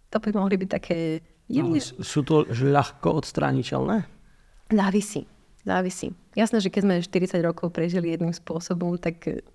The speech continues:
Speaker 1: zá-, rátajme s rázra-, so zázrakom, že môže sa stať, ale neočakávajme ho. <laughs>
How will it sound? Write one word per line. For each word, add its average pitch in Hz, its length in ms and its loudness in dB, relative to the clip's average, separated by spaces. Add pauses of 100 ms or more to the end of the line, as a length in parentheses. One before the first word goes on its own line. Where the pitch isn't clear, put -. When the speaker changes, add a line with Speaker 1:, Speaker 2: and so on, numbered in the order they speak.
(120)
Speaker 1:
zá-, 175 280 2 (220)
rátajme 262 460 4
s 190 100 2
rázra-, 170 340 0
so 180 160 -2
zázrakom, 160 560 0
že 196 120 0
môže 156 300 0
sa 156 140 -4
stať, - 440 -4
ale 196 220 0
neočakávajme 135 760 -2
ho. 165 180 -2
<laughs> 240 60 -2